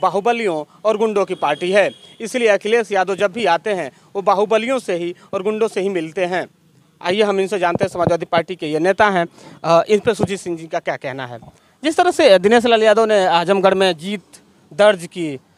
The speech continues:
और इस तरह से बयान दे रहे हैं कि समाजवादी पार्टी गुंडे और मवालियों की पार्टी है, तो इसको कैसे देखते हैं आप?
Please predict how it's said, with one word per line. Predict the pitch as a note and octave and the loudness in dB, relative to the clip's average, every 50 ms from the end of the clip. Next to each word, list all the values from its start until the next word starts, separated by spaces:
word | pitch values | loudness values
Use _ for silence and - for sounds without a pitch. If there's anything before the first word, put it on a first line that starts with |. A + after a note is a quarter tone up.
| _ _ - | _ _ -6
और | - F#3 G#3+ | -2 0 0
इस | G#3 - | 0 2
तरह | - A#3 A#3 | 0 0 0
से | - A3+ | 0 -2
बयान | F3+ D#3+ F3 F#3+ G#3+ A#3 A3+ G#3+ | -4 -2 0 0 0 0 0 -2
दे | G#3 G#3+ | 0 0
रहे | G#3+ G#3 | 2 2
हैं | G#3 A3+ | 0 0
कि | G#3 | -4
समाजवादी | G3+ - F3+ F3+ F3+ G3 G3+ G3+ A3+ | -6 -6 -6 -4 -2 -2 -2 -2 -2
पार्टी | - G#3 G3 G3 F#3+ A3 | -4 -4 -4 -4 -4 -8
गुंडे | E3+ D#3 F#3 F#3+ G#3 G3+ A#3+ B3+ B3 - - - - - - - _ - | -6 -4 -2 0 2 4 2 2 2 0 -8 -20 -20 -20 -20 -14 _ -2
और | F3+ F#3+ F#3+ F3 F3 - _ _ _ _ _ C#3 | 0 0 0 -2 -6 -16 _ _ _ _ _ -8
मवालियों | E3 F#3 G3 G#3 A3 A#3+ B3 A#3 | -4 -2 0 0 0 -2 -4 -4
की | G#3 | -6
पार्टी | F#3+ - F#3 E3 E3 D#3 G#3 G3+ | -6 -4 -4 -4 -4 -4 -6 -8
है, | A3+ | -6
तो | G#3 B3 | -4 -6
इसको | A3 - - | -4 -4 -2
कैसे | B3+ - B3 A3 - C4 | 0 2 2 2 0 -2
देखते | F3+ E3 D3 _ - E3 | -6 -8 -10 _ -12 -12
हैं | C#3+ C#3+ D3 C3+ | -12 -10 -10 -10
आप? | B2 A#2 | -10 -12